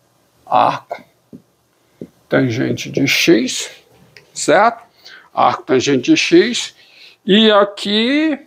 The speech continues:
dois sobre raiz de dois, que dá raiz de dois, raiz de dois, arco tangente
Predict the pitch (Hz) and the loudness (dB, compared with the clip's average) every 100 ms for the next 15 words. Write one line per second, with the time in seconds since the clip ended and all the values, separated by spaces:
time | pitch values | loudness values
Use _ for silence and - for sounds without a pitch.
0 | _ _ _ _ _ - 190 208 196 196 | _ _ _ _ _ 0 4 4 4 0
1 | 175 175 160 156 151 185 202 240 262 - | 2 2 2 -2 -4 -4 0 2 0 -4
2 | 175 160 147 165 175 165 190 208 214 113 | -2 2 2 4 2 0 -4 0 2 0
3 | 110 - _ _ _ _ _ _ _ _ | -4 -14 _ _ _ _ _ _ _ _
4 | _ _ _ _ _ - 147 143 135 127 | _ _ _ _ _ -2 0 0 -4 -4
5 | 147 175 196 202 - - - _ _ _ | 0 2 2 0 -8 -16 -20 _ _ _
6 | _ _ _ _ _ _ _ _ _ _ | _ _ _ _ _ _ _ _ _ _
7 | _ _ _ _ 143 156 170 - - - | _ _ _ _ 2 2 0 -6 -14 -16
8 | - _ _ _ _ - - _ _ _ | -16 _ _ _ _ -20 -20 _ _ _
9 | - 151 127 110 143 165 - - | -2 0 0 -2 -2 -2 -4 -12